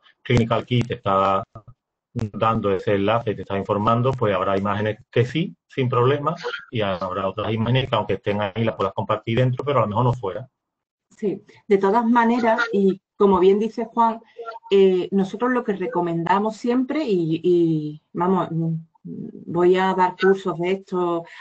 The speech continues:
Speaker 2: a distintas entidades y demás que me lo han solicitado, lo que se recomienda es utilizar el link siempre. ¿Por qué? Porque si usted, tú estás haciendo una presentación dentro del sistema, al dar a, al darle a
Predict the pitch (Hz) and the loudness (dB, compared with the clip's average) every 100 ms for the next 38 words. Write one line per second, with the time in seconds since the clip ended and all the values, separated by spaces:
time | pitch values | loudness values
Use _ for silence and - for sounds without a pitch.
0 | - - 165 165 160 160 165 196 180 175 | -14 -2 2 2 2 0 0 0 0 0
1 | 180 175 185 190 185 180 180 185 190 220 | 0 0 0 0 0 -2 -2 -2 -2 0
2 | 185 165 175 196 185 185 196 214 220 277 | 2 2 2 0 -2 -2 -2 0 0 -2
3 | - _ _ _ _ _ _ 190 190 196 | -8 _ _ _ _ _ _ 2 4 6
4 | 190 180 170 - 196 180 180 185 226 240 | 4 2 -2 -2 0 0 0 2 2 2
5 | 254 254 208 185 175 - 185 175 160 156 | 0 -4 0 0 0 -2 -2 0 0 0
6 | 156 - - _ _ 190 165 156 147 160 | -4 -8 -18 _ _ 2 2 -4 -10 -16
7 | - - 208 208 202 294 - 180 190 170 | -20 -2 0 2 2 2 2 0 -2 0
8 | 190 - 233 - _ 285 302 - 214 190 | 0 0 -12 -12 _ -2 -2 0 -2 0
9 | - - 220 254 254 233 226 208 196 190 | -4 0 0 2 0 -2 -4 -2 -2 -2
10 | 180 175 214 214 180 165 165 170 165 - | -2 2 2 2 -2 -4 -4 -4 -2 0
11 | 214 262 - _ - - _ _ _ _ | 0 0 -4 _ -20 -20 _ _ _ _
12 | _ _ _ - 190 175 196 226 240 196 | _ _ _ 2 4 4 4 6 6 4
13 | - 180 165 165 185 226 226 220 | 2 -2 0 0 2 2 2 2